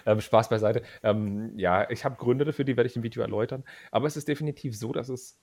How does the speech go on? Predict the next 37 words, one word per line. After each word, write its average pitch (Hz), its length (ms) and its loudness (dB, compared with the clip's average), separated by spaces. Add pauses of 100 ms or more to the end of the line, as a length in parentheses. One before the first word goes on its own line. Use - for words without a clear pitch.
(100)
bei 107 140 2
mir 131 300 0
dahin 135 340 -4
geht, 127 300 -4
dass 110 240 -6
ich - 120 -8
hab 127 100 0
jetzt - 460 -6 (320)
die, 95 300 -4
ähm, - 340 -8 (1160)
äh, 82 440 -2
das 87 160 -6
Elfenclubhaus 165 600 0
bestellt, 156 260 0
das 151 80 -2
hatte 143 120 0
ich 139 60 -8
letztes 139 280 -6
Jahr 131 100 2
nicht 131 160 -4
gekauft, 127 380 0
das 120 100 -10
habe 104 160 -4
ich - 100 -12
jetzt - 340 -8
neulich 123 440 -2
jetzt 113 160 -12
bestellt 117 340 -2
wegen 101 240 -2
dem, 90 280 -2
wegen 90 220 0
dem 92 60 -4
G 87 120 -2
W 90 100 -4
P 165 240 -4
und 110 160 -2
jetzt - 340 -4